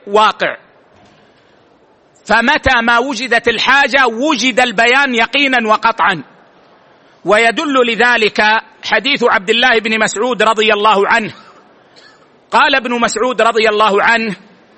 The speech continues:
"صلى رسول الله صلى الله عليه وسلم فزاد أو نقص، فزاد أو نقص، فلما سلم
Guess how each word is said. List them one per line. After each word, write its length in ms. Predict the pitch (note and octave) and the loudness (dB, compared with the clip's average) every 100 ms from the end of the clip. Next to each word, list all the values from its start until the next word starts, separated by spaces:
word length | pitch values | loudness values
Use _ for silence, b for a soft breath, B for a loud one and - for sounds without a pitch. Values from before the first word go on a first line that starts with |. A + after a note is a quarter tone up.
| b b | b b
"صلى 580 | - B3 D4 B3+ B3 A#3 | -4 0 0 0 2 2
رسول 380 | G#3+ C4 C4 A#3+ | 0 -2 -2 0
الله 440 | A#3 A#3+ B3 A3+ | 2 2 2 0
صلى 300 | A3 A3+ A3 | -2 -2 0
الله 420 | A3 A#3 A#3+ G#3+ | 0 2 2 2
عليه 420 | G3+ A3+ B3 G3+ A3 | 0 0 -2 -4 -2
وسلم 760 | G3+ - A3 G3 G3+ G3+ F3+ - _ _ _ b b b | -2 0 -2 -2 -2 -2 -6 -14 _ _ _ b b b
فزاد 640 | - G#3+ G#3 B3 C4+ C#4+ B3+ C4 | -4 -2 0 0 0 0 0 2
أو 160 | B3 A#3+ | 2 2
نقص، 640 | A3+ G#3+ G3 - - - _ _ _ _ _ _ _ _ | 0 0 -4 -4 -8 -10 _ _ _ _ _ _ _ _
فزاد 580 | G3+ G#3 A#3+ B3 A3 G#3 B3+ - - _ _ - | -2 0 2 2 0 0 0 -2 -12 _ _ -2
أو 160 | A3 A3+ | 0 2
نقص، 600 | A3+ A3 G3+ - - - _ _ b b b - | 0 0 -2 -4 -12 -16 _ _ b b b -4
فلما 600 | A3 B3+ D#4 C#4+ C4 A3+ | 0 0 0 0 0 0
سلم 580 | B3 B3+ A#3+ G#3+ G#3 | 0 -2 0 -2 0